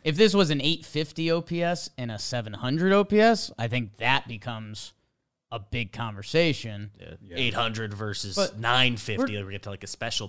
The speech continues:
Speaker 1: we're
Speaker 2: place.
Speaker 1: seeing it in the playoffs now. If you haven't been watching, if you're a Yankees fan and you're looking to get your fix, welcome back. We're drug men. Um, Evan Carter is a rookie on the Texas Rangers,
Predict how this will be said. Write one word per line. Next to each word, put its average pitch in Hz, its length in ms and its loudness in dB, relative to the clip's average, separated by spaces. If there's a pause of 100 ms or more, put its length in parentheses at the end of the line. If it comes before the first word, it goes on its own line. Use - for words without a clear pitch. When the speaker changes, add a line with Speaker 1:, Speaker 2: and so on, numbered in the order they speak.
Speaker 1:
we're 196 120 2
Speaker 2:
place. - 100 4
Speaker 1:
seeing 302 300 4
it 285 80 4
in 247 80 6
the 226 80 2
playoffs 180 440 8
now. 156 180 4
If 135 120 0
you 220 160 2
haven't 208 320 8
been 147 160 2
watching, 117 320 -4
if 113 140 -4
you're 170 140 6
a 165 40 4
Yankees 151 420 2
fan 135 280 0
and 123 100 0
you're 120 100 0
looking 127 220 0
to 123 60 0
get 123 220 -2
your 110 100 -8
fix, - 420 -4
welcome 113 380 -8
back. 151 440 0
We're 117 160 -6
drug 165 380 -2
men. 143 460 2 (420)
Um, 165 560 6 (540)
Evan 247 300 6
Carter 175 500 8
is 135 180 0
a 143 80 2
rookie 131 680 0
on 135 140 0
the 127 60 -2
Texas 170 440 0
Rangers, 123 520 0